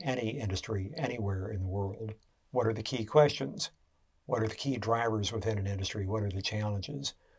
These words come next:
What are the things you really need to know about to help you understand how to run your business? Now, here I'm showing you some insights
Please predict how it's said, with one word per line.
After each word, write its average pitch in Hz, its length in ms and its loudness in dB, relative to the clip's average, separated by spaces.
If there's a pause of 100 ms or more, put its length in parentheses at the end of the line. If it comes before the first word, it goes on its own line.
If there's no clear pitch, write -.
(120)
What 131 140 0
are 131 60 4
the 117 100 -2
things 110 320 0
you 127 120 -4
really 113 340 2
need 110 200 0
to 95 40 -2
know 107 240 2
about 92 380 -2 (340)
to 127 100 -8
help 107 300 2
you 113 380 4 (240)
understand 104 600 -2 (140)
how 120 100 -2
to 101 60 0
run 101 240 2
your 87 120 -2
business? 101 560 -4 (600)
Now, 139 100 -8
here 190 200 6
I'm 135 120 8
showing 120 300 6
you 110 120 2
some 131 160 0
insights 110 640 0